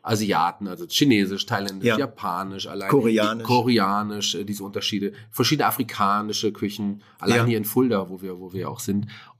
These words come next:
Speaker 1: Oder ich vor allem bin großer, äh, Fan vom indischen Essen. Ich bin, liebe indisches Essen. Meine Freundin, ähm, ging so gar nicht. Also die kann Schaf zum Beispiel auch gar nicht so essen und versteht auch gar nicht, warum ich so auf Indisch stehe. Ich könnte Indisch den ganzen Tag essen, selbst zum Frühstück.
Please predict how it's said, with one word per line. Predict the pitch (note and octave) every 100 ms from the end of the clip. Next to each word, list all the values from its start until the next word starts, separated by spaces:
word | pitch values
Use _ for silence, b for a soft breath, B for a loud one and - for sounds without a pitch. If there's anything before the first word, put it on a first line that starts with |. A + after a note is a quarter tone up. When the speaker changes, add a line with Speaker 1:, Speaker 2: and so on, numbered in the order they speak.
| A2+
Speaker 1:
Oder | G2+ G#2 G#2 G2 -
ich | A#2+
vor | A#2+
allem | A#2 A#2+
bin | C3
großer, | C3+ D#3 - -
äh, | B2
Fan | C3 B2+
vom | B2+ -
indischen | G#3+ A3+ -
Essen. | C2+ -
Ich | F2+
bin, | - G#2
liebe | E2+ B2+ C3+
indisches | - C#3 A#2 A#2
Essen. | E2 G2+ A#2+
Meine | G#2
Freundin, | G#2 G#2 A#2+ C3+ A#2+ -
ähm, | G#2+ G2+ D#2+ A1+ C#2 G2
ging | G2+ A#2
so | A#2
gar | A#2 A#2+
nicht. | G2 E2+ -
Also | F2
die | F#2+ G2+
kann | A2 A2
Schaf | G2+ G2+ F#2+ -
zum | C#3
Beispiel | A#2+ A2+ A#2+
auch | G2
gar | - F#2+
nicht | G2+
so | -
essen | F#2+ - A#2 B B B -
und | G#2
versteht | G#2+ - C#3
auch | -
gar | E2+
nicht, | F#2 -
warum | F#2+
ich | G2
so | - E2
auf | -
Indisch | B2 A2 F#2
stehe. | - - E2+
Ich |
könnte | - A2
Indisch | A#2+ -
den | A#2
ganzen | G2+ G2+
Tag | - F3+
essen, | G2+ - F2+
selbst | F#2
zum | - G#2
Frühstück. | - E3 - -